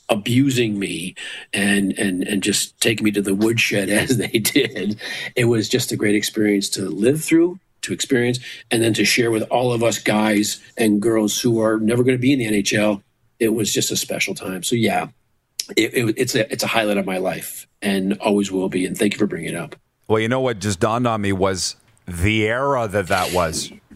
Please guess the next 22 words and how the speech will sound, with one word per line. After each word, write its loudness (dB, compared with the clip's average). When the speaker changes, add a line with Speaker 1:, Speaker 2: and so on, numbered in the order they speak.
Speaker 2:
Dan, -2
they'd 0
never 0
allow 2
that 0
now. -4
There's 0
no 2
way 0
they 0
would 0
Speaker 1:
Never. 0
Speaker 2:
ever 0
allow 2
that 0
now. 0
Speaker 1:
No, 2
they, 2
they, 0
they 2
would 2
not. 0